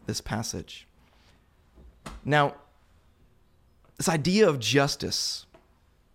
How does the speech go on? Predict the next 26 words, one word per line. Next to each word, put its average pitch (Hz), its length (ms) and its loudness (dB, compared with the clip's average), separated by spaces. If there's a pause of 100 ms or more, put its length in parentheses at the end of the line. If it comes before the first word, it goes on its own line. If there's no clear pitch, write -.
(240)
and 139 80 0
this - 140 -2
word 170 360 4
justice 120 500 -2
has 131 140 -2
been 131 200 0
coming 175 420 0 (460)
off 156 340 0 (100)
the 139 120 0
lips 127 800 -2
of 120 180 2
many 165 380 4
individuals 127 580 0
of 120 220 -2
our 120 100 2
society 120 800 -2 (380)
in 120 160 2
this 120 160 -2
day 120 160 0
and 110 100 0
age. 110 340 -8 (1800)
But 151 120 2
what 202 180 6
is 208 180 2
justice? - 640 -6 (2250)
How 147 120 2